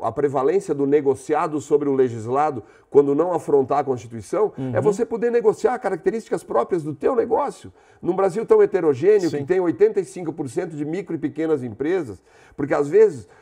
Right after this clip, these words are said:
Speaker 1: o, o quem tá lá, eh, sentado nu-, numa cadeira no judiciário, lá em Brasília,
Speaker 2: E
Speaker 1: ele
Speaker 2: com
Speaker 1: não
Speaker 2: cinco,
Speaker 1: conhe-,
Speaker 2: e com,
Speaker 1: ele não
Speaker 2: e com
Speaker 1: conhece
Speaker 2: muitas
Speaker 1: as, as
Speaker 2: regiões com,
Speaker 1: características.
Speaker 2: e com realidades diferentes. A micro do,
Speaker 1: Completamente
Speaker 2: a micro
Speaker 1: diferente.
Speaker 2: lá do Nordeste não é diferente da micro aqui do Sul.
Speaker 1: Completamente diferente. Então, assim,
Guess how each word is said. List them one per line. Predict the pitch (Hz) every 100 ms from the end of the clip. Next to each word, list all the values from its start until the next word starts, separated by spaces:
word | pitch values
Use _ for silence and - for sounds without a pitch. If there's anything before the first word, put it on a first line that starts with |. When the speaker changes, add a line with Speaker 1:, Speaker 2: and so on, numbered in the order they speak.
| _
Speaker 1:
o, | 135 139
o | -
quem | 175 180
tá | 160
lá, | 151 160 160 -
eh, | 117 113 104
sentado | - 135 123 160 165 127 113
nu-, | 113 113
numa | 113 120 123
cadeira | 131 120 156 147
no | 127
judiciário, | 113 117 90 131 147 170 127
lá | 123
em |
Brasília, | 123 113 104 143 208
Speaker 2:
E |
Speaker 1:
ele | 156
Speaker 2:
com | 180
Speaker 1:
não |
Speaker 2:
cinco, | 147 - 226
Speaker 1:
conhe-, | 202
Speaker 2:
e | 180
com, | 196
Speaker 1:
ele | -
não | - -
Speaker 2:
e |
com | 185
Speaker 1:
conhece | 196 208
Speaker 2:
muitas | 214 226
Speaker 1:
as, | 208
as |
Speaker 2:
regiões | 247 220 185
com, | 190 202 254 208 151
Speaker 1:
características. | 208 202 185
Speaker 2:
e |
com | 190
realidades | 185 185 175 170 208 185
diferentes. | 233 202 208 208
A | 143
micro | 151 220
do, | 208
Speaker 1:
Completamente | 180 220 139 160 151 139
Speaker 2:
a |
micro | 160 214
Speaker 1:
diferente. | 233 208 180
Speaker 2:
lá | 190
do | 165 156
Nordeste | 147 156 151 160 226 -
não | 131
é |
diferente | - 220 220
da | 190
micro | 165 180 -
aqui | 151 156
do | 131
Sul. | 101 151 220
Speaker 1:
Completamente | - 214 220 202 196 185
diferente. | 196 180 170 175 170
Então, | 139 175 185
assim, | 175 175 135